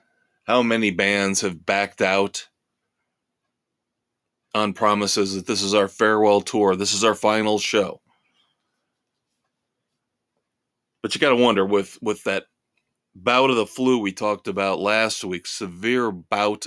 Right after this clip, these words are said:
of the flu for Paul Stanley, where they had to cancel three shows,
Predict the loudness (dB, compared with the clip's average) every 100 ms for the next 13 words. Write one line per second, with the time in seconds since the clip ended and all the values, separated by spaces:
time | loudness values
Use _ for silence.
0 | -6 -6 -6 -12 -12 -14 -6 -2 -2 -2
1 | -6 -10 -4 2 2 2 -2 -2 0 0
2 | -4 -8 -12 _ _ _ _ _ _ -6
3 | -2 0 0 -4 -4 -4 -2 -4 -4 -8
4 | -2 2 2 2 0 -2 -8 -14 -16